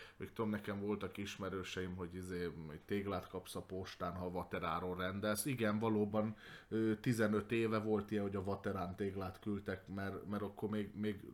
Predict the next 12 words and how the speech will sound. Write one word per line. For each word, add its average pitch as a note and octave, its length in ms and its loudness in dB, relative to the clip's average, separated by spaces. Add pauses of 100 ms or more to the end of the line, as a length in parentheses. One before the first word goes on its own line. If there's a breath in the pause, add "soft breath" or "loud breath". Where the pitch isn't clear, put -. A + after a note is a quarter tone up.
(540)
nem G#2 260 0
lehetett F#2 420 -4
úgy G#2 160 -2
lenyomozni G2+ 600 0
embereket, G2+ 520 0
de G2+ 100 -2
most G#2 260 -2
már G2+ 160 0
ilyen G2 220 0
nincs. F#2+ 400 -6
Tehát, F#2 260 -4
hogy, G2+ 180 -2